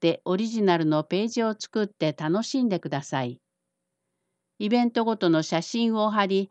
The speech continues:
その時期の記録を自由に書く。レターページにその時期のお子さんへの思いを手紙として残す。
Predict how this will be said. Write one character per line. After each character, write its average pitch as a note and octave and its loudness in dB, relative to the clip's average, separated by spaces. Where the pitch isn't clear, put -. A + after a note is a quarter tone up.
そ - 0
の C4 4
時 B3+ -4
期 F#3 2
の D3+ 4
記 - -6
録 G#3+ -2
を G#3 2
自 F3+ -2
由 C4 2
に D#3 0
書 D#3 -6
く。 C3 -8
レ G3+ 2
タ C4 2
ー C4 -2
ペ C4 2
ー G3+ 0
ジ D#3+ 2
に D3 4
そ - -2
の A3+ 2
時 A#3 -6
期 F#3+ 0
の E3 4
お E3 0
子 A3 -6
さ A3+ 2
ん A#3+ 2
へ A#3+ 0
の F3 4
思 G3+ 0
い F3+ 4
を D3+ 2
手 E3+ -2
紙 A#3+ 0
と A3+ -4
し - -12
て G3+ -2
残 E3+ 0
す。 - -10